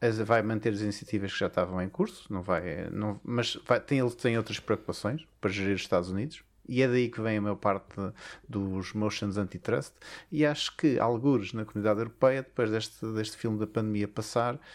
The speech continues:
se calhar não é em dois mil e vinte e um, mas em dois mil e vinte e dois, vamos assistir a um caso,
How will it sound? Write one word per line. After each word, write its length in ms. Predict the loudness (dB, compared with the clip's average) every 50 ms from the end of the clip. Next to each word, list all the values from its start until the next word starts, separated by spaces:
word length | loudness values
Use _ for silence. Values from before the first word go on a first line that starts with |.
| -20 -16
se 160 | -14 -12 -6
calhar 240 | 0 2 4 4 4
não 160 | 2 2 2
é 80 | 2
em 80 | 2 2
dois 180 | 2 2 2 2
mil 200 | 2 2 2 2
e 40 |
vinte 260 | 2 0 -2 -2 -2 -2
e 60 | -2
um, 40 | 0
mas 340 | 0 -2 -2 -2 -4 -4
em 140 | -4 -2 0
dois 180 | 0 0 0 0
mil 180 | 0 0 2
e 60 | 2 2
vinte 240 | 2 0 0 -2
e 60 | -2 0
dois, 340 | 2 2 2 2 0 -4 -10 -14 -18 -16 -18 -18 -20 -16 -6
vamos 360 | -2 0 2 2 2 0 -2
assistir 420 | -4 -4 -4 -4 -2 0 0 2
a 60 | 2 0
um 80 | 0
caso, 580 | 0 2 2 2 2 2 0 -4 -8 -12 -16